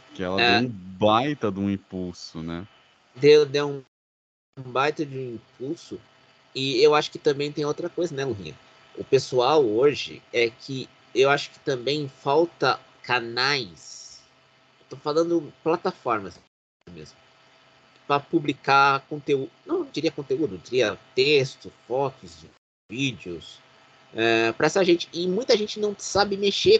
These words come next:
Speaker 2: com esse ofício. E eu acho que é aí que tá dando encrenca.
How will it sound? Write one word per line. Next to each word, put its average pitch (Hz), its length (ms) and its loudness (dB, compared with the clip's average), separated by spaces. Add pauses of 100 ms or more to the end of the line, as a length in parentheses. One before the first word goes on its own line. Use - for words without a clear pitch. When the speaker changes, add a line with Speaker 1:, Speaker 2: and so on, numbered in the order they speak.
Speaker 2:
com 160 80 2
esse 147 160 2
ofício. - 520 -10 (1700)
E 113 180 -4
eu 160 180 6
acho 160 200 0
que - 80 -2
é 156 40 4
aí 165 160 4
que - 120 -14
tá 190 80 -2
dando 180 180 -2
encrenca. 160 380 -6